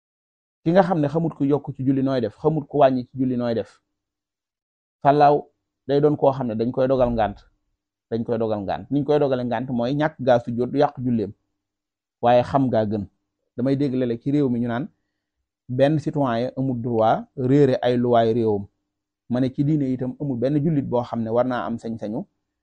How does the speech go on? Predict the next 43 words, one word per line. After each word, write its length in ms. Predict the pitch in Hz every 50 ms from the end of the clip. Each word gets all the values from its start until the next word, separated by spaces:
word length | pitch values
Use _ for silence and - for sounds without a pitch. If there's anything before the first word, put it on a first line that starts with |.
| _ _ _ _ -
réere 320 | 127 123 131 135 131 123 123
ay 160 | - 120 117 -
attey 300 | - 120 - - 127 123
diineem. 320 | 127 139 160 160 139 131 131 - _ _ _ _ -
Foofu 220 | - 127 123 123
sax 120 | - 139 139
la 100 | 135 131
gën 160 | 127 139 135
a, 40 | 127 127 - _ _ _ _ _ _ -
la 100 | 123 127
gën 140 | 120 127 123
a 60 | 123 120
ware, 200 | 123 113 104 95 - _
ndax 160 | 117 110 104 - - _ _ -
attey 280 | 123 123 - 131 120
diine 220 | 117 120 120 110 104
yi 100 | 107 104
moom 180 | 107 117 147 - _ _ _ _ _ _ _ _ _ _ _ _ -
luñ 200 | 123 135 143 143
lay 140 | 139 135 131
laaj 180 | 123 117 117 - - -
ëllëg 180 | 127 123 120
yowmal 280 | 120 120 113 120 117 110
xiyaam 340 | - - 120 113 107 104 104
la, 100 | 104 170 - _ _ _ _ _ _ _ _ _ _ _ _ _ _ _ _ _ -
te 60 | 123 131 135
itam 180 | 131 143 131 123 120
mooy 160 | 123 123 123
tax 120 | 123 123 120
nga 100 | 120 117
mën 140 | 120 120 117
a 40 | 117
jubóog 280 | 113 120 113 113 110
sa 100 | - -
borom, 280 | 117 113 113 113 135 180 - _ _ _ _ _ _ _ _ _ _ _ _ _ -
te 60 | 127 120
ci 120 | - 135
ngay 180 | 135 135 131 123 117
jaarit 300 | 117 110 110 110 113 -
ba 120 | - 117 113
man 200 | 117 117 117 110
koo 200 | - - 104 104 104
jaamu. 280 | 104 104 98 95 92